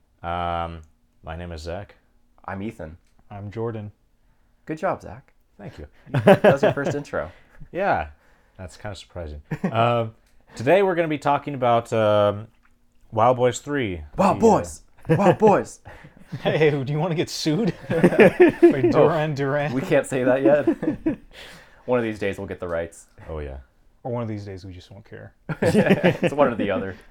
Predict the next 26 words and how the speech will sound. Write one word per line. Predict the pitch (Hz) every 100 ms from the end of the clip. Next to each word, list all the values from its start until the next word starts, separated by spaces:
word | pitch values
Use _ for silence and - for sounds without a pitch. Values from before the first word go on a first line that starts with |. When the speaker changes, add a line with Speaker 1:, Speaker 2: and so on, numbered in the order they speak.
| -
Speaker 3:
Yeah, | 135 113 113
it's | -
whichever | 135 165 160
comes | 156 156 127
first. | - 104 - - _ - _ _ _ - -
If | 110
we | 131 131
either | 127 120
will | 120 123
have | 131
money | 127 120 127 131
or | 120 110
we | 104 104
will | 98 98
stop | - 95 -
caring | - 101 113
so | - -
much. | - 110 _ _ -
Speaker 2:
Yeah. | 82 71 80 _ 123
<laughs> | - 143 151 - 151 _ _ _ - _ - _
Speaker 3:
But | 101
yeah. | 107 123 - _
Speaker 2:
Wild | 78 87
Boys | 104 104
is | 98
out. | 95 117 -